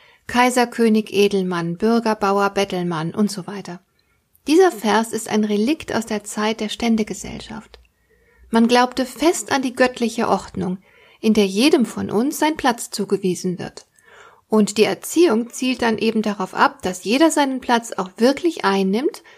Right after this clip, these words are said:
und so ausfüllt, wie es sich gehört. Das Schlimme an der Geschichte war, dass den Erziehern dazu jedes Mittel recht war. Es war eine sehr gewalttätige Erziehung, durch die die Kinder damals gingen.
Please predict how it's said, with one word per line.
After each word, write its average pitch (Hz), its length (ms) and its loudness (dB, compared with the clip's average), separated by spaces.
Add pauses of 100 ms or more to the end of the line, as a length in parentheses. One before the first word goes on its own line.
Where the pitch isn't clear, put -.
(140)
und 196 180 0
so 277 280 4
ausfüllt, - 600 0
wie - 140 -2
es - 140 -4
sich 233 180 -8
gehört. - 460 -4 (800)
Das 202 200 -4
Schlimme 359 300 6
an 202 140 2
der 180 100 0
Geschichte - 640 -8
war, 202 240 -4 (360)
dass 214 140 -2
den 226 180 2
Erziehern 226 580 0
dazu 220 340 -2
jedes 202 560 2
Mittel 170 240 -6
recht 160 340 -8
war. 170 180 -10 (200)
Es 214 180 -6
war 240 120 4
eine 226 240 2
sehr 240 260 4
gewalttätige 208 920 -2
Erziehung, 190 600 -6 (240)
durch 208 180 -6
die 214 100 -2
die 214 140 0
Kinder 202 340 2
damals 165 420 -8
gingen. 175 440 -8